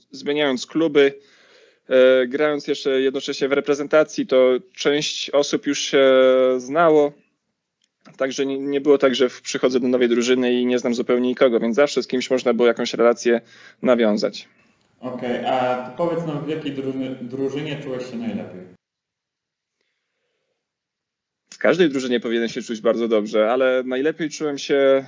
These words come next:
Speaker 1: e, w Gdańsku, gdyż w Gdańsku mam teraz swój, swoje rodzinne mieszkanie.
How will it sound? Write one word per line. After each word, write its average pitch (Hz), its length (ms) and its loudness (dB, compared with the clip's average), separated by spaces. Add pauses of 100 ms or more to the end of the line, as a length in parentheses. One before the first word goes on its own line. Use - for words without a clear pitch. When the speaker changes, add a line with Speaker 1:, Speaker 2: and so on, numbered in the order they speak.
(140)
Speaker 1:
e, 123 320 -2
w 131 60 -10
Gdańsku, 123 540 -2 (160)
gdyż 143 440 -2
w 143 40 -4
Gdańsku 151 440 0
mam 131 180 2
teraz 131 320 2
swój, 127 420 0 (300)
swoje 131 440 4
rodzinne 127 380 0
mieszkanie. 127 560 -2